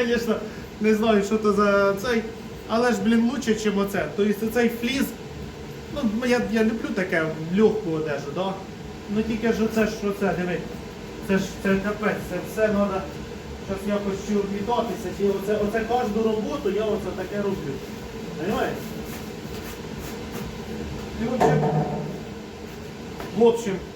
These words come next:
зайшов я тільки що туди на сайт, дивлюся, сімсот п'ятдесят гривень щас, е, знижка костюма. Якщо він реально стоїть скільки, блін, я їх закажу штук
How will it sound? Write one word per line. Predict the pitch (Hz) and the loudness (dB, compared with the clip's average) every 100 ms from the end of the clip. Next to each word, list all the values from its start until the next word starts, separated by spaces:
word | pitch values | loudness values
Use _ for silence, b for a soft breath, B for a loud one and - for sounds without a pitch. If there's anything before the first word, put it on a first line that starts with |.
| - - - - - - - | -12 -14 -12 -12 -12 -12 -4
зайшов | 208 226 233 | 2 2 4
я | 226 | 4
тільки | 214 214 214 | 4 2 2
що | 214 208 | 2 0
туди | 214 214 | 2 2
на | 208 208 | 4 4
сайт, | 240 220 | 4 2
дивлюся, | - 214 233 202 | 4 2 2 0
сімсот | 185 208 226 220 | 0 0 2 2
п'ятдесят | 214 208 208 | 0 2 4
гривень | 233 233 196 | 4 4 2
щас, | - 190 - | 0 -2 -2
е, | 190 185 - | -4 -4 -2
знижка | 214 202 - 190 | 0 0 0 -4
костюма. | 196 - - 156 143 | -2 -2 -2 0 0
Якщо | 180 - 247 | 0 -2 0
він | 240 | 4
реально | 220 226 226 214 208 - - - - - | 6 6 6 4 2 -4 -10 -12 -12 0
стоїть | 247 233 196 190 - | 6 6 6 -2 -6
скільки, | - 269 190 160 - - - - - - - | -6 -6 -4 -4 -4 -10 -14 -14 -14 -6 2
блін, | 226 | 6
я | 220 240 | 8 8
їх | 233 | 6
закажу | 208 220 220 233 | 4 0 -2 -4
штук | - 220 | -4 -6